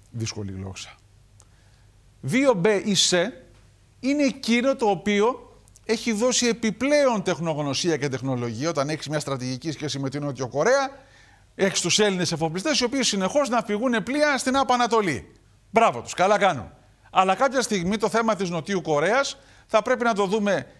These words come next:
σε μια πιο συγκεκριμένη διάσταση και αν μη τι άλλο, η βοήθεια την οποία έχουν παράσχει στους Τούρκους είναι, α, όχι σκανδαλωδός, σκανδαλώδης,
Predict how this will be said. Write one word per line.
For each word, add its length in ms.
σε 200
μια 220
πιο 320
συγκεκριμένη 840
διάσταση 760
και 180
αν 120
μη 160
τι 160
άλλο, 420
η 140
βοήθεια 420
την 120
οποία 360
έχουν 220
παράσχει 460
στους 200
Τούρκους 300
είναι, 140
α, 380
όχι 240
σκανδαλωδός, 1120
σκανδαλώδης, 800